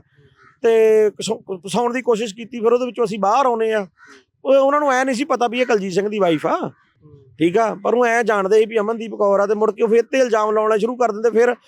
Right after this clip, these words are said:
ਇਹ ਪੋਸਟਾਂ ਵਗੈਰਾ ਆਪਣੀਆਂ ਪਾ ਦਿੰਦੀ ਆ ਵੀ ਮੈਂ ਉਹਦੀ ਵਾਈਫ ਆ, Facebook ਤੇ ਤੁਸੀਂ ਵੇਖ ਸਕਦੇ ਆ। ਉਸ ਤੋਂ ਬਾਅਦ 'ਚ ਫਿਰ, ਅਹ, ਅਮਨਦੀਪ ਕੌਰ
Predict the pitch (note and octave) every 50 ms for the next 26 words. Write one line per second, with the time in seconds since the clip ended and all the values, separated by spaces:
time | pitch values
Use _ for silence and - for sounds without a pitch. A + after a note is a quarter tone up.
0 | _ _ _ - - B3+ G#3+ B3+ B3+ B3 - - C4 B3+ A#3+ A#3+ B3 B3 B3+ B3+
1 | A#3+ C#4+ - A3+ F3+ A#3 A#3 A#3+ A#3+ G#3+ A#3 A3 G#3 A3 A3 G#3+ A3+ A3+ A3+ G#3+
2 | A3+ A3 G#3+ A3 A#3 A#3+ B3+ A#3+ G#3+ G3+ G#3 F#3+ D3 G#3 G#3+ G#3+ G#3 - _ D#3+
3 | F#3 G#3 D#3+ E3+ G3+ G#3+ G#3 A3 G#3 G#3+ F3 A3 G3 G3 G3 - - G#3+ G3 F#3+
4 | F#3 G3+ G3 F3+ - _ _ _ _ _ _ _ - D#4 C#4 B3+ D4+ C#4 C#4+ C4+
5 | C4 C#4 B3 C#4 C4 C4+ C4 C#4 D4 _ _ _ _ _ _ _ _ _ _ -
6 | A3+ A3+ G#3+ G#3 G#3 G3 F#3 E3+ F#3 G#3 _ _ _ _ _ _ _ _ - G3+
7 | A3 B3 A#3+ A3+ A#3+ G3+ G3+ A#3 A3 G#3+ G#3 G3+ G3